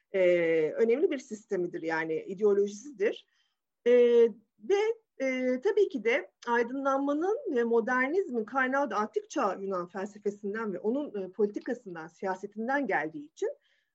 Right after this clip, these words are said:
e, aynısını yapacaklardı patriarka olarak, yani Batı patriarkası da. Dolayısıyla Doğu patriarkası da hemen Batı patriarkasına kendini gösterip, "Bakın biz de çağdaş olduk. İşte bakın biz de, e, şey olduk,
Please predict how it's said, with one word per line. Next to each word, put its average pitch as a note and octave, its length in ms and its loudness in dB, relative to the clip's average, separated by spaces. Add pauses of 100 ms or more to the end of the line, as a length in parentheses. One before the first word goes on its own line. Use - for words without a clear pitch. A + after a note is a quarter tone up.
(100)
e, G#4+ 120 2
aynısını A4 480 -2
yapacaklardı D#3+ 880 -6
patriarka D3+ 540 -14
olarak, B2 380 -14
yani D3+ 240 -12
Batı G#3 200 -6
patriarkası - 720 -14
da. - 120 -18
Dolayısıyla D#4 460 -4
Doğu F4 200 -2
patriarkası G3+ 720 -4
da A3 60 -8
hemen C#4 280 -4
Batı A3+ 160 -10
patriarkasına F3+ 760 -10
kendini E3+ 420 -16
gösterip, F#3+ 400 -16
"Bakın C#4 200 -6
biz A#3+ 120 -6
de G#3 100 -2
çağdaş F3+ 440 -8
olduk. - 240 -12 (560)
İşte C#4 160 -4
bakın D4+ 260 -2
biz A3 160 -6
de, G3 220 0 (800)
e, G3 100 0 (1000)
şey A3 200 -2
olduk, F3+ 380 -2